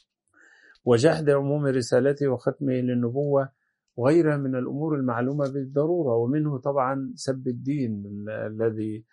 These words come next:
يقوله الناس ولا يعقلون أن هذا مخرج من الملة بإجماع أهل العلم. الذي يسب الله سبحانه وتعالى ويسب دينه عز وجل، هذا يكفر ولا يحتاج إلى إقامة بينة،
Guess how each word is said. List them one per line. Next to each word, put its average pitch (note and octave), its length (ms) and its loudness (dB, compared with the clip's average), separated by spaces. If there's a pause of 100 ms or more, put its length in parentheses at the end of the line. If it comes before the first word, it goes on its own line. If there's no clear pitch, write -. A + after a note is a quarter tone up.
(200)
يقوله B2+ 460 0
الناس B2 480 -2
ولا A2+ 260 0
يعقلون A#2+ 560 -4
أن A#2+ 220 -4
هذا C3+ 260 -2
مخرج C3+ 500 -4
من B2+ 380 -2
الملة C#3+ 720 -4
بإجماع C3 720 -4
أهل C#3 120 -8
العلم. B2+ 440 0 (640)
الذي B2 380 0
يسب C3 500 -4
الله A#2+ 540 2
سبحانه B2 420 -8
وتعالى A#2 520 -4
ويسب A#2 800 -8
دينه C3+ 340 -2
عز B2+ 420 0
وجل، C3+ 400 2 (500)
هذا B2+ 240 2
يكفر B2 560 0
ولا A#2 460 0
يحتاج C3 420 -4
إلى A#2 220 -2
إقامة D3+ 340 -2
بينة، A2 540 -4